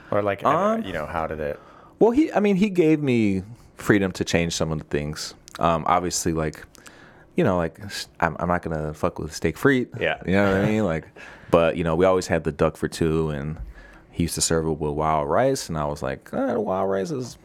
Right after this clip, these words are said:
Speaker 2: uh, it's a little bland." You know what I mean? Like,
Speaker 1: Yeah.
Speaker 2: it doesn't complement the duck well, and, uh, that was a, uh, I was, I s-, wanted, I had, I wanted to do some other, like, something a little more tangy and sweet, and something that's a little,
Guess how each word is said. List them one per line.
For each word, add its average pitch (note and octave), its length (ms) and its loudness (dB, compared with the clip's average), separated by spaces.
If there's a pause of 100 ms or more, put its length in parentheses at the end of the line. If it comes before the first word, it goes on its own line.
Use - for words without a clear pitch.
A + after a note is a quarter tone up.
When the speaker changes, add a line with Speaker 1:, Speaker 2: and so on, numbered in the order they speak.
(140)
Speaker 2:
uh, G1+ 160 -10
it's - 160 -14
a - 40 -2
little D#3+ 220 2
bland." D2+ 500 -2 (800)
You E2 80 0
know F#2 100 4
what F2+ 60 2
I F2 40 2
mean? F#2+ 200 0 (220)
Like, G2 100 -2
Speaker 1:
Yeah. D2+ 120 0
Speaker 2:
it - 40 -2
doesn't F2+ 340 0
complement E2+ 540 0
the - 100 -18
duck E2+ 240 -2
well, D2 260 -6
and, D2 160 -10 (760)
uh, C#2 400 -4
that F2 120 4
was E2 260 0
a, C#2+ 180 -2 (420)
uh, G1+ 220 -4
I B1 100 -4
was, D#2 240 -10 (140)
I - 120 0
s-, - 120 -8 (420)
wanted, D#2 280 -2 (140)
I G2 60 0
had, G#2 160 2
I - 60 2
wanted C3 160 4
to A#2 60 2
do G#2+ 100 2
some F#2+ 180 -2
other, E2+ 160 4
like, E2+ 200 0
something G2 360 0
a E2+ 40 -2
little F2+ 260 2 (140)
more F2+ 200 2
tangy F2 380 -2
and D#2 120 -4
sweet, E2 420 0
and D2 200 -10 (420)
something E2+ 280 -2
that's - 260 -4
a - 40 -14
little, D2+ 420 -2